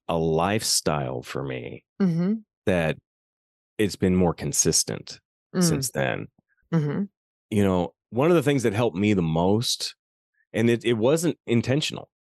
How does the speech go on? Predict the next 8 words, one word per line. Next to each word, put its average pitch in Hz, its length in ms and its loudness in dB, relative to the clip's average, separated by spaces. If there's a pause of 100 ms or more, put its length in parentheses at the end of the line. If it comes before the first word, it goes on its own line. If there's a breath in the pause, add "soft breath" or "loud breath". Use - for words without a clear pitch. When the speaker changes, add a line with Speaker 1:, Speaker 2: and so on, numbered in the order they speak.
(140)
Speaker 1:
was 104 540 2 (360)
removing 107 920 2
sugar 76 460 -2 (120)
for 90 100 0
the 78 80 2
most 73 240 -2
part, - 200 -2
Speaker 2:
Mm-hmm. 208 160 2